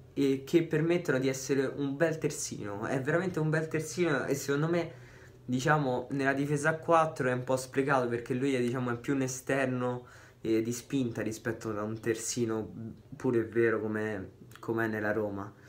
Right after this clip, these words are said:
Ma ragazzi, noi a sinistra abbiamo Kolarov che gioca quaranta partite all'anno, capito? A destra abbiamo Florenzi che piano piano si sta riprendendo,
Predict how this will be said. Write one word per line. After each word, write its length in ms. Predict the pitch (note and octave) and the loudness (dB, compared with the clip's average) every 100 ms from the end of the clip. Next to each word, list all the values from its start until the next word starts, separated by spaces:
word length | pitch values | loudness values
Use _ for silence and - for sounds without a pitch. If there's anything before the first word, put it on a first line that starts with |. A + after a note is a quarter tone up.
| - - - | -20 -20 -10
Ma 100 | - | -4
ragazzi, 420 | D3+ E3 C#3 - | -2 0 -2 -2
noi 140 | D#3+ D#3+ | -2 0
a 40 | |
sinistra 460 | B2+ - D3 D3 A#2+ | -2 -2 -2 -2 -4
abbiamo 320 | G#2+ A2+ B2 | -2 -2 -2
Kolarov 560 | B2 D#3 D#3 B2 G#2+ G#2+ | 0 0 0 0 -2 -4
che 120 | G#2+ | -4
gioca 280 | G#2+ A2+ A2 | -4 -2 -2
quaranta 480 | A#2+ B2+ B2+ B2+ | -2 -2 -2 -4
partite 380 | A2+ A#2 - B2+ | -6 -6 -6 -4
all'anno, 640 | A2 A2 G2+ G2+ G2 F#2 - - - - - - | -2 -2 -4 -6 -8 -10 -12 -20 -20 -20 -20 -18
capito? 480 | - A2+ A#2 G#2+ A2 - - - | -8 -2 -2 -2 -6 -12 -20 -6
A 120 | - | -4
destra 380 | C3 E3 F3 C#3+ | 2 2 2 0
abbiamo 320 | B2+ B2+ B2+ | 0 -2 -2
Florenzi 640 | B2+ C#3+ D3 F3+ F3 - A2 | -2 0 2 2 0 -4 -2
che 160 | A#2+ - - - | 0 -2 -8 -18
piano 380 | - D3+ D3 D3 | -2 2 4 2
piano 300 | C3+ D#3+ C#3+ | 0 0 0
si 120 | B2 | -2
sta 180 | A#2 C3 | -4 -2
riprendendo, 1000 | B2 B2 B2 C3+ C#3+ D3+ D3+ D3+ D#3 D#3 | -2 0 0 0 0 2 2 2 0 -2